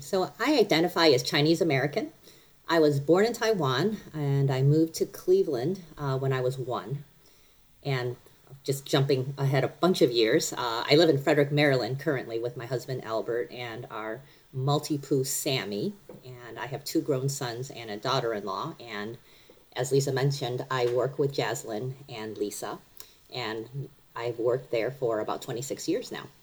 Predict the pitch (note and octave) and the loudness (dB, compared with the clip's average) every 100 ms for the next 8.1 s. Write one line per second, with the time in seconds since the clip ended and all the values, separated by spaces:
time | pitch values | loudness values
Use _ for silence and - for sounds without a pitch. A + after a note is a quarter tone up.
0 | - - _ _ _ _ - D#3 D3 D3 | -20 -20 _ _ _ _ -6 -2 2 2
1 | D3 C#3 C3+ C#3+ D#3+ A#3+ A3+ - G#3+ A3+ | 4 4 4 2 2 4 4 4 4 4
2 | A3+ D#4+ D#4 A#3 F3+ F#3 D3+ - - _ | 4 4 4 4 4 2 -2 -8 -20 _
3 | D#3 D#3+ G3 F#3+ D#3+ C#3+ - D#3 D3 C#3+ | 4 6 6 4 4 -2 0 -2 0 -4
4 | C3+ - D3 C#3 B2+ B2+ A#2+ C#3+ - B2 | -6 -6 -6 -4 -2 2 2 2 -2 -4
5 | - C#3+ C#3+ C#3 C3+ - A#2+ A2 A#2+ - | -2 0 0 0 -2 -2 -2 -2 -4 -2
6 | C#3 C3+ B2 - - C3+ B2+ A2+ B2 D3 | -2 0 -4 -4 -2 0 2 2 0 -4
7 | C#3+ C3 C3 C3+ C#3 F#3+ F3+ F#3+ A3+ G#2 | -8 -6 -4 -2 0 0 0 -2 0 0
8 | D#3+ | -2